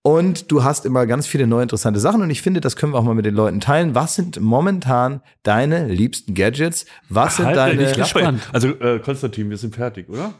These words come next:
Speaker 1: Nee, wir sind nicht fertig. Wir haben jetzt, du wolltest eine Rubrik.
Speaker 2: D-, d-,
Speaker 1: Voilà.
Speaker 2: d-, weil ich wollte eine Rubrik, aber dann müssen wir vorher mal absprechen, was für eine Rubrik.
Speaker 3: Aber
Speaker 1: Ja.
Speaker 3: ist ja
Speaker 2: Jetzt
Speaker 3: hier
Speaker 2: hast
Speaker 3: kein
Speaker 2: du da irgendwas
Speaker 3: Wunschkonzert.
Speaker 2: angesprochen
Speaker 1: Wir
Speaker 2: von
Speaker 1: müssen
Speaker 2: wegen, von wegen
Speaker 1: erzähl doch
Speaker 2: Technik.
Speaker 1: mal, erzähl mal von deiner Spülmaschine.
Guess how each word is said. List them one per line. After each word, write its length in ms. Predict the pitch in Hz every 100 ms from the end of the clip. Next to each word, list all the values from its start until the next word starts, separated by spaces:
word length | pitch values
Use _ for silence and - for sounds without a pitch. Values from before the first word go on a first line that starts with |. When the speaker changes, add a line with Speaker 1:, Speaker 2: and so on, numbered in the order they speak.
| _
Speaker 1:
Nee, 180 | 147 175
wir 80 | 160
sind 120 | 254
nicht 120 | 277
fertig. 320 | - 156 135
Wir 100 | 156
haben 120 | 175 208
jetzt, 180 | 202
du 60 | 202
wolltest 260 | 233 226 196
eine 100 | 165
Rubrik. 400 | 131 139 233 -
Speaker 2:
D-, 100 | 143
d-, 180 | 110 190
Speaker 1:
Voilà. 280 | 170 180 -
Speaker 2:
d-, 100 | 151
weil 140 | 156 190
ich 200 | 208 -
wollte 200 | 123 214
eine 80 | 185
Rubrik, 360 | 180 147 196 185
aber 180 | 147 151
dann 140 | 143
müssen 220 | 175 185
wir 100 | 147
vorher 220 | - 185
mal 120 | 151 143
absprechen, 500 | - - 143 139 131
was 120 | 180
für 100 | 208
eine 100 | 170
Rubrik. 380 | 123 98 98 117
Speaker 3:
Aber 100 | 104
Speaker 1:
Ja. 80 | 107
Speaker 3:
ist 40 |
ja 40 | 135
Speaker 2:
Jetzt 60 |
Speaker 3:
hier 60 | 160
Speaker 2:
hast 80 | 170
Speaker 3:
kein 80 | 151
Speaker 2:
du 40 |
da 40 | -
irgendwas 300 | 131 - -
Speaker 3:
Wunschkonzert. 320 | - 151 123
Speaker 2:
angesprochen 520 | 120 113 113 123 226 -
Speaker 1:
Wir 60 |
Speaker 2:
von 60 | 127
Speaker 1:
müssen 240 | 147 151
Speaker 2:
wegen, 220 | 135 143 123
von 160 | 135
wegen 80 | 135
Speaker 1:
erzähl 280 | 143 - 233
doch 80 | 240
Speaker 2:
Technik. 100 | 214
Speaker 1:
mal, 140 | 208 -
erzähl 260 | 143 196
mal 120 | 202 180
von 140 | 165
deiner 360 | 156 151 147 127
Spülmaschine. 560 | - 131 113 95 -